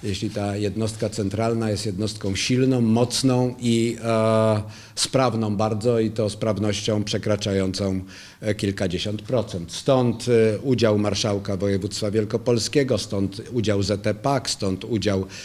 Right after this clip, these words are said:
e, wszystkich sz-, samorządowców wszystkich szczebli, e, i uczelni wyższych. Chcemy być silni i chcemy pokazać determinację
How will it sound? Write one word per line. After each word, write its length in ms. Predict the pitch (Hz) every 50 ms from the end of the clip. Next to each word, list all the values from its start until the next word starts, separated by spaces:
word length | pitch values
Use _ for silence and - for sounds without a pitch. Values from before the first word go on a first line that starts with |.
| - - -
e, 280 | 113 107 104 101 98 98
wszystkich 420 | - - 117 101 - - 104 95
sz-, 180 | - - - -
samorządowców 800 | 117 110 107 107 98 110 104 104 98 110 104 - - 113 98 -
wszystkich 440 | - - 104 - - 107 95 -
szczebli, 500 | - - - 143 135 127 127 123 123 117 120 - - - - - - -
e, 180 | 113 113 120
i 180 | 117 135 123 127
uczelni 720 | 127 123 123 - 131 113 113 113 110 110 110 110 110 107 110 - - - -
wyższych. 760 | 104 98 127 117 - - - - - 90 80 - - - - - - - - - - - _
Chcemy 800 | - - - - - - 175 180 175 170 170 170 170 170 165 165 - - - -
być 680 | 120 107 98 127 135 135 131 - - - - - - - -
silni 640 | - - - - 160 165 170 170 175 180 190 185 175
i 40 | 131
chcemy 360 | - - 151 139 131 131 120
pokazać 680 | - - 123 113 - 131 131 131 113 127 123 120 - - 120
determinację 1120 | 101 127 123 123 131 120 113 107 113 113 110 117 117 110 113 - - 120 110 110 107